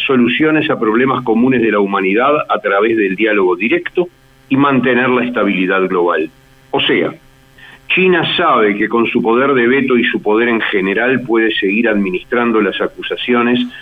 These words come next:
sobre lo que perpetra contra los uigures y que hasta las sanciones de otras potencias pueden quedar adentro de un cajón. A Rusia, que le importa nada, ni los uigures, ni otra cosa que sus intereses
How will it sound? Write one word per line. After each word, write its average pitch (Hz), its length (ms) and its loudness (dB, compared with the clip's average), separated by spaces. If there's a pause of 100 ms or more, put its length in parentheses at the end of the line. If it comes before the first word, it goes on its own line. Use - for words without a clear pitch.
(240)
sobre 113 240 2
lo 107 140 0
que 104 100 0
perpetra 95 720 -2
contra 92 320 -2
los 87 320 -2
uigures 113 680 0 (380)
y 151 160 -4
que 175 160 2
hasta 165 300 0
las 151 340 -2
sanciones 147 600 0
de 135 100 4
otras 135 280 0
potencias 123 580 0
pueden 123 340 2
quedar 107 420 0
adentro 98 440 0
de 95 80 0
un 92 100 -8
cajón. 85 440 -4 (680)
A 143 140 0
Rusia, 170 460 2
que 123 100 0
le 110 100 2
importa 113 520 0
nada, 120 440 0
ni 110 160 2
los 98 140 0
uigures, 113 540 2
ni 110 120 0
otra 120 300 0
cosa 113 300 -2
que 92 80 -2
sus - 240 -8
intereses 107 680 0